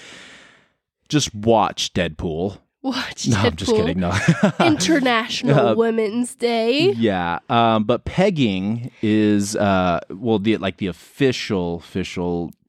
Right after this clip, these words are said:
Speaker 2: Definition.
Speaker 1: is pegging is a sexual practice in which a woman performs anal sex on a man by penetrating his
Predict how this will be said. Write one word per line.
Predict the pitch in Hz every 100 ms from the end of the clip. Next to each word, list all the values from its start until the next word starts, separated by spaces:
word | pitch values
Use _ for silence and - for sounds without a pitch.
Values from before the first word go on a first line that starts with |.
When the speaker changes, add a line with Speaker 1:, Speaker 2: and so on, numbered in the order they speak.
| 233
Speaker 2:
Definition. | 247 233 240 196 226 -
Speaker 1:
is | - 165
pegging | - - 151 151 -
is | 107 95
a | 95
sexual | - 202 - 170
practice | - 110 90 - 98 -
in | 98
which | 95 -
a | 101
woman | 147 151 117
performs | 117 110 107 104 98 101 95 - - - - -
anal | 131 135
sex | 156 - 95 101 - - -
on | 98
a | 98
man | 104 143 110 85 90
by | 87 82 76 78 -
penetrating | - 135 135 - 98 92 82
his | 80 76